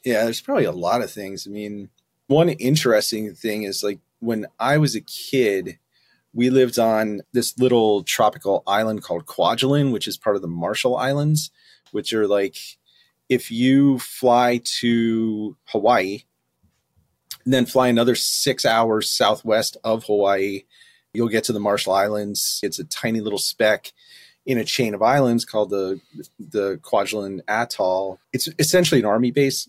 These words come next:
army installation. And we, the U S Army did a lot of missile testing there during the mid-century. And my dad was in the Army, and then he was an engineer for I B M.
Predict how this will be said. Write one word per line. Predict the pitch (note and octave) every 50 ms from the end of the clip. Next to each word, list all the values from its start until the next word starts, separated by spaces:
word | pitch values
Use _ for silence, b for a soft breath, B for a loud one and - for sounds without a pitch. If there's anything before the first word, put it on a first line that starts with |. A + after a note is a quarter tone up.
| _ _ -
army | F#2+ G2+ A2 G#2+
installation. | A2 A#2 - - A#2+ A#2+ A#2 B2 - - B2+ C3 C#3 b b b b b b b b _
And | A2 A#2+
we, | A2 A#2 A#2 - - _ _ _ _ -
the | B2+ A2+
U | A2+ A#2 A2
S | G#2+ G#2+ -
Army | A2 A2+ A2 A2 G#2
did | F2 A#2 G#2
a | G2+
lot | G2 G#2 G#2 G#2 G2+
of | G2 F#2 - - - _ _ -
missile | G#2+ G#2+ - - C3
testing | - - C3+ A#2 - - C#3 A#2+
there | B2+ B2 B2 B2+ B2+ B2+ C3 - _ _ _
during | - A#2 A2 A2
the | A2 G#2
mid-century. | G#2+ A2 A2 G#2 - - B2 A2+ A#2 - - B2 B2 B2+ C3 C3+ B2+ -
And | - F#2 F#2 F#2 F2+ F2 - _ b b b b b b b b b b b b
my | - A#2+ B2
dad | A#2+ C#3+ C#3
was | C#3+ C3+ B2+
in | C3
the | B2+ A#2
Army, | A#2+ B2 A#2+ B2
and | A#2 A2
then | A2+ G#2+
he | G#2+ G#2+ A2+
was | G#2+ G2+ -
an | - A2+
engineer | A2 G#2 - G#2 A2 G2+ G2
for | - - G2+
I | G2+ F#2+
B | E2+ F#2+ G2+
M. | A2+ G#2 F#2+ F#2+ D#2+